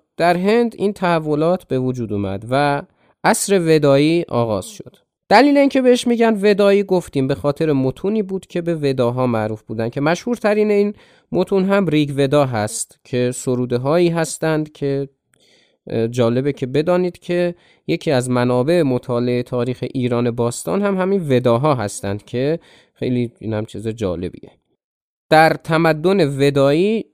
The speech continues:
اونطوری نبود که مردم شهرنشین باشند و بقایای آنچنانی از تمدنشون الان به جا مونده باشه. بیشتر جنبه روستانشینی داشته و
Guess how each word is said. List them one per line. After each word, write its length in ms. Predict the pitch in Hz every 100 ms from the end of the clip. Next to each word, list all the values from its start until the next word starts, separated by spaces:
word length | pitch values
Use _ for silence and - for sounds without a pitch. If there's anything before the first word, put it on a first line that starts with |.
| _
اونطوری 420 | 151 147 151 165
نبود 420 | 196 196 135 -
که 420 | - 127 120 110 104
مردم 480 | 117 123 117 131
شهرنشین 920 | 143 - 127 117 117 117 - 170 208
باشند 520 | 190 180 - 170 170 170
و 320 | 170 175 175 _ _ _ _ _
بقایای 580 | 123 131 120 120 131 147
آنچنانی 640 | 117 117 - 117 117 127
از 160 | 143 -
تمدنشون 760 | 120 110 110 123 135 135 - 123
الان 440 | 104 110 120 131
به 100 | 113
جا 200 | 117 117
مونده 300 | 104 104 107
باشه. 300 | - - 127
بیشتر 480 | 135 160 - 175 185
جنبه 420 | 170 156 147 170
روستانشینی 920 | 143 135 - 131 131 127 131 127 165
داشته 480 | 185 175 - 160 151
و 300 | 143 143 143